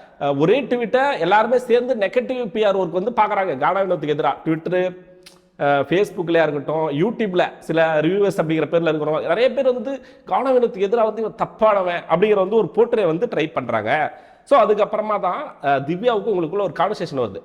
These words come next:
இந்த கான்வர்சேஷன்ல ரொம்ப நேரமா வாங்க போகன்னு தான் பேசிக்கிறாங்க. ஒரு ஃப்ளோல, "நம்ம போமா, போ" அப்படின்னு சொல்லி சொல்லிடுறாப்புலங்க. இப்ப நான் ஒண்ணு கேக்குறேன், இதுக்கு தையத்தக்கா, தையத்தக்கான்னு குதிக்கிறாங்க, "எப்படி நீ போன்னு சொல்லலாம், ஒருமையில பேசலாம், நான் உங்கள்கிட்ட மரியாதை தானே பேசிடுவேன்னு" சொல்லி சொன்னவங்க,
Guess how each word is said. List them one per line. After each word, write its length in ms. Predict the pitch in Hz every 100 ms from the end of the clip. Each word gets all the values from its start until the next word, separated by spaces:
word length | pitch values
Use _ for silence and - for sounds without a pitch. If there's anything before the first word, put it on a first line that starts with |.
| -
இந்த 140 | 156 156
கான்வர்சேஷன்ல 560 | 208 262 226 175 233
ரொம்ப 300 | 208 196 226
நேரமா 200 | 208 220
வாங்க 260 | 185 196 233
போகன்னு 240 | 190 180
தான் 140 | 175 214
பேசிக்கிறாங்க. 540 | 208 233 196 143 113 - - _ _ _ _ _
ஒரு 180 | 127 147 170
ஃப்ளோல, 360 | 233 220 117 - - - -
"நம்ம 180 | 165 -
போமா, 240 | 247 254 196 - -
போ" 200 | - 254 135
அப்படின்னு 180 | 170 196
சொல்லி 200 | 180 160
சொல்லிடுறாப்புலங்க. 600 | 156 156 135 127 110 95 - - _ _ _
இப்ப 120 | -
நான் 180 | 123 120
ஒண்ணு 140 | 113 104
கேக்குறேன், 340 | 196 202 151 - - - _ _ _
இதுக்கு 360 | 160 214 214 -
தையத்தக்கா, 540 | 190 262 247 226 233
தையத்தக்கான்னு 580 | - 214 240 233 220 220
குதிக்கிறாங்க, 640 | 208 202 214 190 190 220
"எப்படி 320 | 185 180 - 233
நீ 100 | 233
போன்னு 260 | - 220
சொல்லலாம், 500 | 226 214 202 202 180
ஒருமையில 300 | 220 233 208
பேசலாம், 440 | 208 202 190 180 147
நான் 180 | 175
உங்கள்கிட்ட 260 | 202 208 220
மரியாதை 380 | 190 208 214 214
தானே 180 | 196 202
பேசிடுவேன்னு" 420 | 196 185 190 165
சொல்லி 60 | 160
சொன்னவங்க, 600 | 165 165 120 139 208